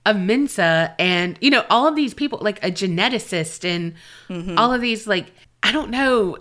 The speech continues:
Speaker 1: It just gets into, like, science that my brain does not even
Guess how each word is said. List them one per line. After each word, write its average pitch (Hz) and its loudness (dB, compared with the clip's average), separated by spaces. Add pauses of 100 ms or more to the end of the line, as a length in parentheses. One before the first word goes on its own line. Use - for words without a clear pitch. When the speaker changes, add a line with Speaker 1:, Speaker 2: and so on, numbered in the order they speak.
Speaker 1:
It 262 -2
just 302 -4
gets 302 -2
into, 247 0
like, 220 -2
science 214 -2
that 190 -2
my 220 2
brain 190 -2
does 185 -4
not 180 -2
even 165 -4